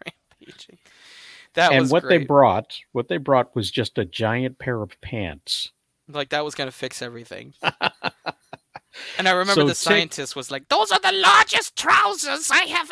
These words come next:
Speaker 1: ever seen." <laughs>
Speaker 2: And then when the lightning strikes him, "Liar! Liar! Pants on fire!"
Speaker 1: Oh, the best puns. The best
Speaker 2: Take him.
Speaker 1: puns.
Speaker 2: Bring him to the trousers.
Speaker 1: <laughs>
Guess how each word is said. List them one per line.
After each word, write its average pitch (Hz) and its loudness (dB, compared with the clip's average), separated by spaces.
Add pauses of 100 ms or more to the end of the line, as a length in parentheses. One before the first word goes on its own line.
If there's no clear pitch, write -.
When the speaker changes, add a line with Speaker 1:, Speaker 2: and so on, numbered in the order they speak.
Speaker 1:
ever 359 0
seen." 427 -4
<laughs> - -8 (1120)
Speaker 2:
And 113 -2
then 127 2
when 127 2
the 110 -2
lightning 107 0
strikes - -10
him, 90 -12
"Liar! 359 4 (200)
Liar! 349 6
Pants 320 4
on 349 6
fire!" 403 6 (640)
Speaker 1:
Oh, 254 0
the 185 -8
best 185 -4
puns. 131 -6 (1000)
The 165 -8
best 208 -2
Speaker 2:
Take 151 -4
him. - -8
Speaker 1:
puns. - -20 (800)
Speaker 2:
Bring 190 -6
him 208 -2
to 202 -6
the - -8
trousers. 180 -2
Speaker 1:
<laughs> 190 0